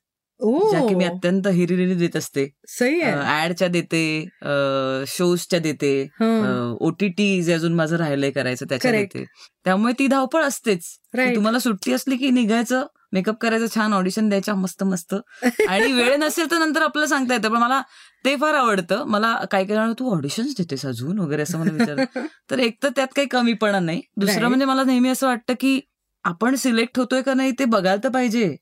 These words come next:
Speaker 2: वेळ नसेल तर
Speaker 1: हां.
Speaker 2: सांगता येतं.
Speaker 1: राईट,
Speaker 2: पण
Speaker 1: राईट.
Speaker 2: जे ते मागतायत समोरची माणसं, ते आपल्याला येतंय का करता हे तर सतत तपासलं पाहिजे.
Speaker 1: बरोबर. मग
Speaker 2: त्यासाठी
Speaker 1: चार चौघीसाठी पण ऑडिशन दिलं होतंस?
Speaker 2: अ, चार चौघीसाठी नव्हतं दिलं.
Speaker 1: <laughs>
Speaker 2: मराठी नाटकात आता असं नाही होत. चार
Speaker 1: हो.
Speaker 2: चौघीला कसं झालं,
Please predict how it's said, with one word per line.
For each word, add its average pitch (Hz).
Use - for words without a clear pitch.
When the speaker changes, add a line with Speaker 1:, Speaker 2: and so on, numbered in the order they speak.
Speaker 2:
वेळ 190
नसेल 254
तर 233
Speaker 1:
हां. -
Speaker 2:
सांगता 226
येतं. 175
Speaker 1:
राईट, 196
Speaker 2:
पण 226
Speaker 1:
राईट. 196
Speaker 2:
जे 226
ते 262
मागतायत 247
समोरची 202
माणसं, 180
ते 208
आपल्याला 208
येतंय 220
का 233
करता 226
हे 214
तर 208
सतत 214
तपासलं 196
पाहिजे. 165
Speaker 1:
बरोबर. 220
मग 196
Speaker 2:
त्यासाठी 240
Speaker 1:
चार 240
चौघीसाठी 302
पण 370
ऑडिशन 208
दिलं 165
होतंस? -
Speaker 2:
अ, 165
चार 180
चौघीसाठी 190
नव्हतं 147
दिलं. 139
Speaker 1:
<laughs> 392
Speaker 2:
मराठी 202
नाटकात 226
आता 233
असं 226
नाही 233
होत. 208
चार 196
Speaker 1:
हो. 196
Speaker 2:
चौघीला 247
कसं 277
झालं, 302